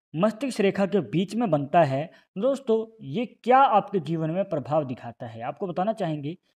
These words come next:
एक्स का निशान एक ऐसा निशान है दोस्तों जो कि आपकी सोई हुई किस्मत को जगा देता है। आप अभी बहुत ज़्यादा मेहनत कर रहे हैं, अपने करियर में सफलता पाना चाहते हैं, पर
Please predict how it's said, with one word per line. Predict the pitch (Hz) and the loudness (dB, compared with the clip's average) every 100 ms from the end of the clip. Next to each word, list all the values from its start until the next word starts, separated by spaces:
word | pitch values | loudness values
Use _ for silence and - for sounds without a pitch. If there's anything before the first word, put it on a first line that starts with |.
| _ - | _ 4
एक्स | 196 233 | 4 4
का | - 302 | 4 6
निशान | 269 - 247 240 | 6 4 4 4
एक | 196 202 | 2 4
ऐसा | 202 202 | 4 4
निशान | 254 226 202 202 | 0 2 2 2
है | 185 175 | 2 2
दोस्तों | 160 151 202 196 | 2 0 -2 0
जो | 175 214 | 0 2
कि | 233 | 2
आपकी | 226 240 | 2 0
सोई | - 226 254 | -2 2 4
हुई | 240 | 4
किस्मत | 220 214 196 190 | 2 -2 -4 -4
को | 214 | -2
जगा | 147 135 143 | 0 2 2
देता | 127 123 135 | 0 -4 -4
है। | 120 120 - | -4 -8 0
आप | 147 214 | 2 4
अभी | 226 208 226 | 2 0 -2
बहुत | 147 175 185 | 0 0 -2
ज़्यादा | 127 151 165 | -2 0 0
मेहनत | 139 147 190 | 0 -4 -6
कर | - 160 | -4 -4
रहे | 165 160 170 | -2 -2 -2
हैं, | 165 165 | -2 -2
अपने | 160 185 | -4 -6
करियर | 170 180 208 | -2 0 0
में | 202 | -2
सफलता | 190 160 196 185 202 | -4 -6 -4 -4 -2
पाना | 160 165 | -2 -4
चाहते | 175 139 135 180 175 | -4 -6 -6 -4 -4
हैं, | 139 156 202 - - _ | -2 -2 -2 -8 -20 _
पर | 240 220 | 6 6